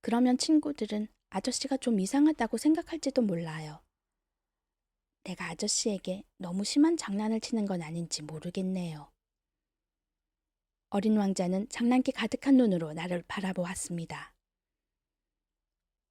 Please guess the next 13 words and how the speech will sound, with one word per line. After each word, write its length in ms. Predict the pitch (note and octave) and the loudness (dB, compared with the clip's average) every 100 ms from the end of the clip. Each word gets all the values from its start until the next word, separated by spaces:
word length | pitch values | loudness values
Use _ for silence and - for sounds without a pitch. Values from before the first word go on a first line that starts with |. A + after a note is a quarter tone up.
| _ | _
내가 300 | F#3 F#3+ G3 | -10 -6 -6
아저씨에게 720 | F3+ A3+ A3 - A3 G3 G#3+ G#3+ | -4 -4 -2 -2 -2 -2 -6 -8
별 200 | - A3 | -4 -4
대신 380 | - G3 - A3 | -2 -4 -2 -2
웃을 260 | F#3+ A#3 C4+ | -2 -2 -4
줄 220 | - C4 | -2 -4
아는 340 | F3+ F3+ A3+ - | -4 -6 -8 -8
작은 320 | - - B3+ | -8 0 0
종들을 420 | - F#3+ G3 G#3 | 0 -4 -4 -6
많이 260 | F#3+ F3 G3 | -6 -4 -6
준 200 | - G3+ | -4 -4
것처럼 400 | B3 - C4+ A#3 | -4 -4 -4 -2
말이에요. 680 | G3 E3+ D#3+ D3 - - | -2 -6 -12 -14 -16 -20